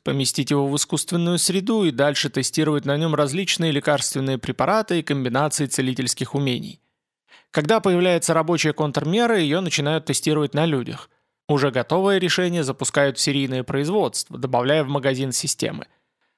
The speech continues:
Целители через него же могут купить за свободное начало одно умение или целый лечебный комплекс, направленный на оказание помощи больному магией, а не лекарством.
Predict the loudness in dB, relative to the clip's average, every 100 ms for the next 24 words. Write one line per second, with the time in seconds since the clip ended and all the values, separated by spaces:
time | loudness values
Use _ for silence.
0 | _ -2 2 2 2 0 0 0 0 0
1 | 0 2 2 2 0 -2 -4 -4 -2 -2
2 | 0 0 0 2 0 0 -2 -2 0 0
3 | 2 0 0 0 0 0 0 0 0 -2
4 | -2 -2 -2 0 0 2 0 -2 -2 -2
5 | -2 0 0 -2 -8 -8 -8 -16 -20 -4
6 | 0 2 2 2 2 0 0 0 0 0
7 | 0 0 0 -2 0 0 2 0 0 -2
8 | 0 0 0 2 0 0 -6 -8 -4 -2
9 | 0 -2 -2 -2 -2 -8 -10